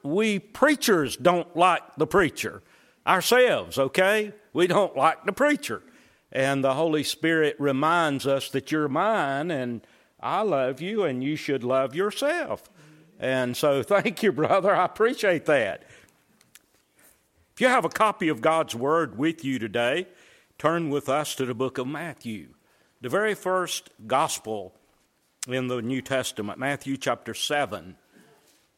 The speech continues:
As I look through the congregation, we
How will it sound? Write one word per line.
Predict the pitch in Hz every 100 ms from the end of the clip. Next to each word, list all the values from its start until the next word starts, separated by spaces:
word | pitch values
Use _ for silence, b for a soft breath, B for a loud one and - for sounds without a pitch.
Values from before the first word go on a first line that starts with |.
| -
As | 135 147
I | 160
look | 165 247 262
through | 185 175
the | 160
congregation, | 160 156 131 131 139 196 226 233 233 202
we | 156 143 139 123